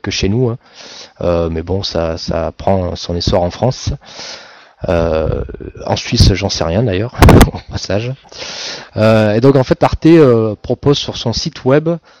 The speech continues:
euh, et pendant trois mois, euh, des, des, des missions en fait pour aider les scientifiques à mieux comprendre l'évolution des saisons, euh, avec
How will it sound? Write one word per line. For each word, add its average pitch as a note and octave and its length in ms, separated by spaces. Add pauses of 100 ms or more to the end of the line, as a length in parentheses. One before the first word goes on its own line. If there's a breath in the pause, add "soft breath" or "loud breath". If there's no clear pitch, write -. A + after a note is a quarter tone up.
(140 soft breath)
euh, F#2 1040 (260)
et A2 80
pendant A#2 280
trois B2 240
mois, A#2 320 (500 loud breath)
euh, G#2 320
des, G#2 320
des, G2+ 320
des G#2+ 220
missions C3 380
en C3 40
fait C#3 180
pour A#2 260
aider C3 180
les C#3 80
scientifiques - 560
à G#2+ 60
mieux C3 140
comprendre C3 440
l'évolution A#2 420
des A2+ 100
saisons, A2+ 480
euh, G#2 160
avec G2 180